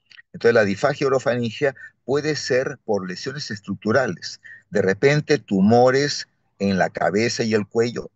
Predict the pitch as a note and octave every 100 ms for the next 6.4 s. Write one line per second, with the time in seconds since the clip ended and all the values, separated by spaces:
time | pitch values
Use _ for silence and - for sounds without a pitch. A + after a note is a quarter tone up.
0 | _ A2+ D3 F#3 - - B2+ A2 C#3 -
1 | E3 F3+ _ _ _ _ _ _ _ _
2 | A2+ G#2+ B2 A2 B2 C3+ C3+ B2+ F2+ G2+
3 | A2+ A2+ B2+ G2+ - - - _ _ G#2
4 | G2+ B2+ C#3 B2 B2 C#3 - A#2+ B2+ C3
5 | C3 - - C3 C3+ - G#2 G2+ - F#2+
6 | G#2+ B2 D3